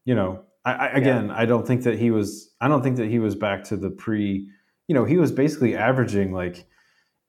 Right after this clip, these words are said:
Speaker 1: eight, nine yards a carry or something like that, you know,
Speaker 2: Yeah.
Speaker 1: in, in the, in the games that he played in. But, um, clearly he was on the rise,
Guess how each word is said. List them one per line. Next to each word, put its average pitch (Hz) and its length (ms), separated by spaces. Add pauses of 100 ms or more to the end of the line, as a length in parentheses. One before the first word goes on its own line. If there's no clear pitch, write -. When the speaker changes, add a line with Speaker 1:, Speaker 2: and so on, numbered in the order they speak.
Speaker 1:
eight, 113 240
nine 104 220
yards 101 260
a 92 60
carry 107 380
or 87 60
something 98 340
like 87 200
that, 87 380 (200)
you 101 60
know, 90 360 (880)
Speaker 2:
Yeah. 104 180
Speaker 1:
in, 95 360
in 107 160
the, 95 220
in 107 140
the 101 60
games 98 300
that 90 60
he 95 100
played 104 280
in. 90 180
But, - 320 (480)
um, 90 600 (380)
clearly 113 1000 (180)
he - 340
was 101 260
on 104 580 (120)
the 101 100
rise, 90 840